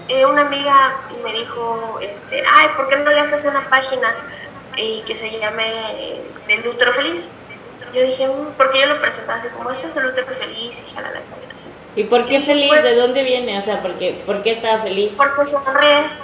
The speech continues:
Speaker 1: porque sonríe, porque es kawaii, es bonito. Entonces, eh, llamó, llama mucho la atención el útero.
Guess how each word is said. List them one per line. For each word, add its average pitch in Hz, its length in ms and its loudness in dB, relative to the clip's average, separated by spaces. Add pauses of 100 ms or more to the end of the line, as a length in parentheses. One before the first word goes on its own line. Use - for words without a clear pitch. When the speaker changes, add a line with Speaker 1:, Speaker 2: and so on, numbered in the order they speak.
(480)
Speaker 1:
porque 262 220 -6
sonríe, 247 500 -6 (560)
porque 208 180 -6
es 233 140 -6
kawaii, 220 760 -2
es - 140 -12
bonito. 208 400 -6 (600)
Entonces, 285 540 6 (180)
eh, 254 260 -2
llamó, 277 300 4
llama 302 200 6
mucho 311 240 0
la 302 80 4
atención 247 500 -4
el 247 120 -2
útero. 240 300 -4